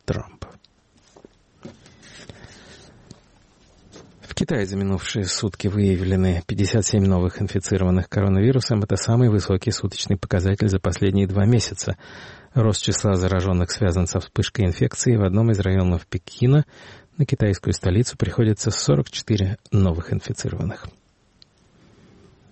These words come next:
Предельно допустимая концентрация нефтепродуктов возле правого берега реки Амбарная, в которую попало дизельное топливо в результате аварии на тэц в Норильске,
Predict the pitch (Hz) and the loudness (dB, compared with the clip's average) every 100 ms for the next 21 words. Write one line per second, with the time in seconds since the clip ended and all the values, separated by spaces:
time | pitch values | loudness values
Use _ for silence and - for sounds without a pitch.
0 | _ _ _ _ _ _ _ _ _ _ | _ _ _ _ _ _ _ _ _ _
1 | - _ _ 127 123 127 117 113 107 110 | -20 _ _ -2 0 0 0 0 0 -2
2 | - 120 110 104 104 - 107 117 104 113 | -2 0 2 0 -2 -2 0 0 0 0
3 | 110 104 - 113 113 117 - 117 - 107 | 2 0 -2 0 2 0 -2 -6 -4 -2
4 | 110 113 104 _ - - 110 101 101 95 | 0 2 -2 _ -4 0 0 0 -2 0
5 | 101 98 95 95 - - 107 98 120 - | 0 2 0 -2 -4 -4 -2 0 -2 0
6 | 110 113 117 123 85 80 80 - _ - | 2 2 2 0 0 -4 -6 -10 _ -20
7 | _ _ - 98 101 95 92 110 101 92 | _ _ -2 0 2 2 0 0 2 2
8 | 101 95 98 95 92 104 - 90 90 92 | 0 2 2 2 0 -2 0 0 0 0
9 | 95 92 92 95 98 101 92 87 90 90 | -2 0 0 0 2 2 2 0 0 0
10 | - 85 - 104 92 92 131 135 - 131 | 0 -4 -4 -4 0 2 2 0 -2 -4